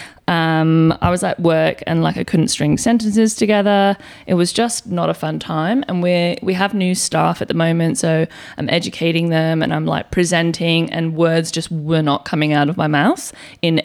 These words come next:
any rational order whatsoever. Um, so I was like, "Mm, I need to go home." <laughs> So I, yeah, I went home, um,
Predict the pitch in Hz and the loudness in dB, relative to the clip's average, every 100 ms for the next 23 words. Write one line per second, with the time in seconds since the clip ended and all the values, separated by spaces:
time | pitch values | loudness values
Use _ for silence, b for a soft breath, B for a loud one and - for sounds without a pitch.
0 | - 180 165 160 160 156 156 147 - 156 | 0 0 2 2 2 2 0 0 -2 0
1 | 147 - 160 151 151 147 147 143 - 139 | 0 0 -2 0 0 0 0 -2 -4 -4
2 | 143 180 277 B B B B 156 156 160 | 0 2 0 B B B B -2 0 -2
3 | - 160 165 156 135 185 175 165 151 151 | 0 -2 -2 -4 -4 -2 -2 -2 -4 -6
4 | - 156 151 151 170 - - - 269 - | -8 -12 -10 -8 -8 -4 -4 0 -2 -2
5 | B 311 B 202 180 185 214 220 202 196 | B -8 B 0 2 2 2 2 2 0
6 | 190 190 180 180 175 175 - 165 160 160 | 0 2 4 4 4 2 0 0 2 2
7 | 160 165 | 4 2